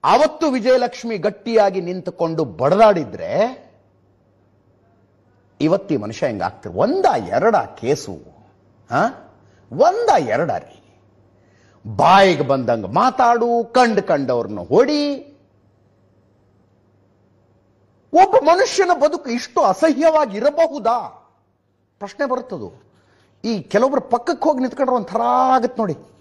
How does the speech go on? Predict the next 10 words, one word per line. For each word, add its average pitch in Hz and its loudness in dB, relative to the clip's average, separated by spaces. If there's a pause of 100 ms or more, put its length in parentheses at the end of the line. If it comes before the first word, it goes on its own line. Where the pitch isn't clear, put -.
(580)
ಹಂಗೆ 269 0 (640)
ಆ 311 8
ಜೀವನ 277 2
ರೀ 160 -2
ಇದು. 123 -12 (220)
ಈ 170 0
ಸಮಾಜಕ್ಕೊಬ್ಬ 185 0
ಧೂರ್ತ - 0
ಬೆಳೆಯೋದ 233 0
ಕಾರಣ - 0